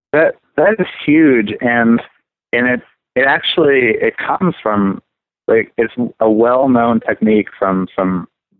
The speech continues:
really prolific people. A lot of people who use Lift recognize this right away as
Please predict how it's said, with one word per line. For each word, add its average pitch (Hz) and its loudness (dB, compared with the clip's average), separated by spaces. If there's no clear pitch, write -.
really 110 2
prolific 92 -2
people. 87 -4
A 117 0
lot 123 2
of 151 0
people 120 0
who 110 0
use 104 2
Lift 104 -2
recognize 101 -4
this 92 -2
right 92 0
away 90 2
as 87 -2